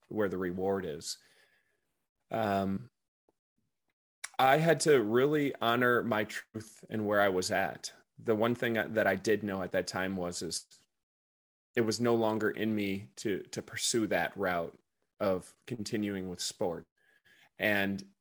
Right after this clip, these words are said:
you can't participate at the highest level without that belief, with that burning desire, something motivating you to move you forward. And so once that decision had come about, I, I knew that I couldn't, I couldn't perform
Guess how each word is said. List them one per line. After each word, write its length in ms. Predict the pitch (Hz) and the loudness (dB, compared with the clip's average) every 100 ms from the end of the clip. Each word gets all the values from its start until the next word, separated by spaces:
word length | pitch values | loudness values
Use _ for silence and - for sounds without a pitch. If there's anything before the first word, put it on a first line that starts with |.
| _ _ _ _ | _ _ _ _
you 200 | 117 131 | 2 2
can't 440 | 139 - 147 127 - | 2 0 0 0 0
participate 600 | 110 - 123 - - 101 | 0 0 0 0 0 0
at 100 | 98 | 0
the 40 | 95 | -2
highest 440 | 113 101 98 - | 0 0 0 -2
level 320 | 101 101 90 | -2 -4 -4
without 360 | 90 - 95 90 | -4 -2 -2 0
that 200 | 82 - | -4 -4
belief, 420 | 95 90 87 - | -6 -6 -6 -10
with 100 | - | -6
that 220 | 92 92 | -4 -2
burning 340 | 104 101 95 95 | -2 -4 -4 -6
desire, 600 | 92 - 87 90 78 62 | -6 -4 -2 -2 -2 -6
something 460 | - 101 101 95 95 | -6 -6 -4 -6 -2
motivating 600 | 98 98 95 85 82 85 | -2 -2 -4 -6 -6 -10
you 120 | 80 | -10
to 80 | 67 | -8
move 240 | 90 90 | -8 -8
you 80 | 87 | -10
forward. 520 | - 90 87 82 - - _ _ - - | -8 -6 -6 -8 -14 -20 _ _ -20 -14
And 80 | 104 | -10
so 100 | - | -6
once 220 | 92 101 - | -4 -2 0
that 140 | 92 | 0
decision 480 | - - 110 - 98 | -2 -2 -2 0 -4
had 260 | 98 113 87 | -2 -2 -2
come 280 | - 113 101 | -4 -2 -2
about, 540 | 92 98 92 69 - - _ _ _ _ - | 0 2 2 0 -8 -20 _ _ _ _ -2
I, 180 | 107 - | -2 0
I 100 | 107 | 0
knew 260 | 107 117 113 | 2 2 2
that 160 | 101 98 | 2 2
I 120 | 92 | 0
couldn't, 520 | - - 107 101 - _ _ _ _ _ _ | -4 -12 -8 -6 -8 _ _ _ _ _ _
I 80 | 117 | -4
couldn't 360 | - 127 113 107 | 0 0 0 -2
perform 600 | 110 - 110 107 98 | -4 0 2 2 0